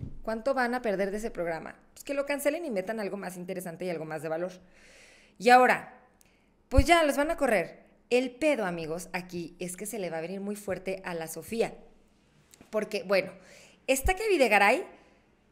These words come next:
pues siguen teniendo sus cosas. O sea, ellos como que siempre han trabajado en conjunto y sabemos que están también en, en,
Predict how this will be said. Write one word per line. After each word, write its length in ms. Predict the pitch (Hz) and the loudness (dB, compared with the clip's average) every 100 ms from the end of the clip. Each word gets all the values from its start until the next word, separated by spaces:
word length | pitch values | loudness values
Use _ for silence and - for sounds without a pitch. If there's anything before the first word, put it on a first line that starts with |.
| _ | _
pues 160 | - 370 | 2 4
siguen 240 | 381 427 | 4 4
teniendo 360 | 392 294 269 277 | 2 2 2 2
sus 200 | 277 214 | -2 -4
cosas. 280 | 202 175 160 | -2 -2 -4
O 60 | |
sea, 140 | 165 214 | -4 -2
ellos 240 | 285 359 - | 0 -2 -4
como 200 | 247 196 | -8 -6
que 80 | |
siempre 300 | 196 254 277 | -2 -2 -2
han 60 | 302 | -4
trabajado 400 | 277 214 196 202 | -2 -2 0 -2
en 80 | 208 | -2
conjunto 420 | 180 185 202 156 | -6 -2 -2 -2
y 20 | |
sabemos 320 | - 170 180 | -4 -4 -4
que 100 | 180 | -8
están 220 | 175 170 165 | -8 -8 -4
también 360 | 180 170 170 | -6 -4 -6
en, 180 | 165 156 | -8 -10
en, 380 | - 160 147 135 | -10 -10 -10 -14